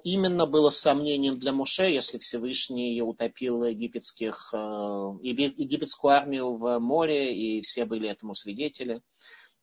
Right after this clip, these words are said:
то что точ-, что было точно сомнением Моше Рабейну? К тому же я хочу отметить, что Мемерива, воды ссоры, эт-, все эти, все эти события произошли в последний год жизни Моше, непосредственно перед его смертью и вступлением еврейского народа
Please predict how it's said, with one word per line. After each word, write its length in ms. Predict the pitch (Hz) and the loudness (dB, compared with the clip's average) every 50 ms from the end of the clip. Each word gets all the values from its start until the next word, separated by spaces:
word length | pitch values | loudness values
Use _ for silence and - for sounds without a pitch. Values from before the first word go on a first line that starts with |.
| _ - | _ -2
то 640 | - 117 117 117 117 113 113 113 110 110 110 104 95 _ _ _ _ _ _ _ _ _ _ 117 - | 0 2 4 4 6 6 4 4 4 2 0 -4 -10 _ _ _ _ _ _ _ _ _ _ -8 -6
что 240 | - - - 165 | 0 4 6 6
точ-, 440 | 160 170 165 160 - - 127 131 127 | 8 8 6 6 6 2 0 0 0
что 220 | 117 - - 165 156 | 0 2 2 4 6
было 160 | 165 160 156 | 6 6 6
точно 240 | - 160 - - 135 | 4 4 2 2 0
сомнением 420 | - 151 147 147 139 135 139 135 | 2 0 2 2 2 0 0 0
Моше 220 | 135 - - - | 0 0 0 0
Рабейну? 320 | 131 139 139 127 110 101 95 | 0 2 4 4 4 2 2
К 40 | - | 2
тому 220 | 147 156 180 196 | 4 4 6 6
же 80 | 170 180 | 4 4
я 60 | 151 | 4
хочу 260 | - 160 - - - | 4 4 4 4 4
отметить, 480 | 147 - - 117 - 82 - 139 151 - | 4 2 2 -2 -2 -2 -2 -2 -2 -2
что 400 | - - 156 147 143 139 135 - 139 | 0 4 6 6 6 6 4 2 0
Мемерива, 800 | 131 135 139 156 175 170 165 160 156 147 147 143 139 156 175 202 | 0 2 4 6 6 6 6 6 6 6 6 6 6 8 8 6
воды 320 | 185 160 160 160 147 147 139 | 6 6 4 4 4 2 -2
ссоры, 460 | - - - 180 185 190 190 190 190 | -2 -2 2 4 4 4 4 4 2
эт-, 320 | - - 143 143 - _ _ - - - - _ _ _ _ _ - | 2 4 2 2 2 _ _ -20 -20 -20 -20 _ _ _ _ _ -8
все 200 | - - - 147 | -2 4 4 4
эти, 220 | 143 - - 127 | 4 4 0 -2
все 160 | - - 160 | 2 4 4
эти 100 | 151 151 | 4 4
события 440 | 135 - 143 135 151 180 180 190 170 | 0 -2 0 2 2 2 2 2 0
произошли 600 | - - 147 131 120 123 117 - - 156 165 170 | 2 2 0 2 2 2 0 0 0 2 0 0
в 120 | - - | 0 0
последний 760 | - 147 135 - - - 147 156 165 175 160 151 151 147 147 139 | 2 2 2 2 2 0 2 4 4 4 2 0 -2 -4 -2 -2
год 400 | 120 120 135 156 165 180 175 147 | -2 0 2 4 4 4 2 0
жизни 460 | 139 135 147 143 139 131 127 131 127 | -4 -2 0 0 0 0 -2 -2 -2
Моше, 600 | 123 120 113 104 - - - 143 135 151 196 202 _ _ - - - - _ _ - | -2 -2 -2 -2 -2 -2 0 2 2 2 2 0 _ _ -20 -20 -20 -20 _ _ -4
непосредственно 1160 | 139 143 151 156 147 139 - 143 135 135 - 160 170 180 190 - - - - 170 160 160 147 | -2 2 4 2 4 6 6 4 4 4 4 4 4 4 4 2 0 -4 -4 0 0 0 0
перед 300 | - 151 139 131 127 120 | 2 0 0 0 2 2
его 200 | 123 120 120 117 | 2 2 2 2
смертью 600 | - - 151 151 160 170 175 170 - 170 147 139 | -2 -2 0 2 4 4 2 2 0 0 2 2
и 20 | |
вступлением 680 | 135 - - - 139 - - 139 151 156 156 156 151 147 | 2 0 -2 -4 -4 -4 0 2 2 4 4 2 0 0
еврейского 560 | 139 131 113 113 110 104 - - - 104 107 | 0 0 0 0 0 0 -2 -4 -6 -6 -4
народа 540 | 104 107 101 107 113 120 117 127 127 123 | -4 -4 0 2 4 4 4 4 2 0